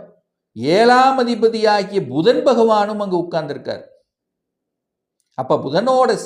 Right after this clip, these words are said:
சேர்ந்திருக்கு. ஏழுக்குரியவன், ஒன்பதுக்குரியவன் இணைந்து இருக்கிறது.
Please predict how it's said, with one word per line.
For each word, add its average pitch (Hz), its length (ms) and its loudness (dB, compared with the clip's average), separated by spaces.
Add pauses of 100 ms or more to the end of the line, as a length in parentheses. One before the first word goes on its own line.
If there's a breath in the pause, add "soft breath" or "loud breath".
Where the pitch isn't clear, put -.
சேர்ந்திருக்கு. 180 720 -6 (360)
ஏழுக்குரியவன், 220 920 -2
ஒன்பதுக்குரியவன் 214 960 -4
இணைந்து 233 600 -8
இருக்கிறது. 170 720 -4